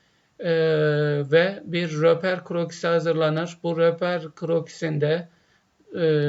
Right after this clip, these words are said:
röper krokisi, durum krokisi ve ölçü çizelgesinden oluşur. En az üç noktadan röper alınır.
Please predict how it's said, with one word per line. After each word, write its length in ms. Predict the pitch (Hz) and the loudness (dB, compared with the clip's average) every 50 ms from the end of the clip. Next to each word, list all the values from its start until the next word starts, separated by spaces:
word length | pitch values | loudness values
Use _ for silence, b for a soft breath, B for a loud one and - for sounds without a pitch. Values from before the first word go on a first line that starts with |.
| 143 143 135 | 0 0 4
röper 380 | 147 165 156 156 180 175 170 170 | 4 4 4 4 0 -2 -2 -2
krokisi, 500 | - 165 165 165 160 - - 185 170 156 | -2 0 0 0 -2 -4 -6 -6 -4 -4
durum 320 | 170 165 175 180 180 170 | -4 -2 -2 -2 -4 -6
krokisi 520 | - 165 165 160 147 - 156 - 180 170 165 | -4 -2 -2 -2 -4 -6 -10 -10 -6 -4 -2
ve 140 | 170 160 | 0 0
ölçü 420 | - - 170 165 160 156 - 180 156 | 0 0 0 0 0 -2 -6 -12 -12
çizelgesinden 1000 | - - 151 147 165 156 147 143 151 147 143 - 151 143 139 135 - - - - - - _ _ - | -12 -8 -2 2 2 2 2 2 0 -2 -2 -2 -4 -4 -4 -4 -6 -8 -10 -12 -16 -20 _ _ 0
oluşur. 540 | 160 165 175 180 165 - 180 185 185 - _ b b b b b b b b b | 0 0 0 0 -4 -6 -6 -8 -8 -10 _ b b b b b b b b b
En 200 | - 185 202 208 | -4 -2 0 0
az 300 | 208 202 196 196 175 - - - | 0 0 -2 -2 -4 -8 -12 -8
üç 380 | - 196 202 208 208 - - - | -6 -4 -4 -4 -6 -8 -6 -4
noktadan 640 | 175 175 156 - - 160 151 151 147 143 139 135 | -2 -2 -2 0 -2 0 0 0 0 0 -2 0
röper 380 | 135 143 147 143 139 190 185 190 | 2 2 2 2 2 0 0 0
alınır. 600 | 190 185 185 185 190 190 190 196 190 - - | 0 -2 -2 -4 -4 -4 -4 -4 -6 -10 -16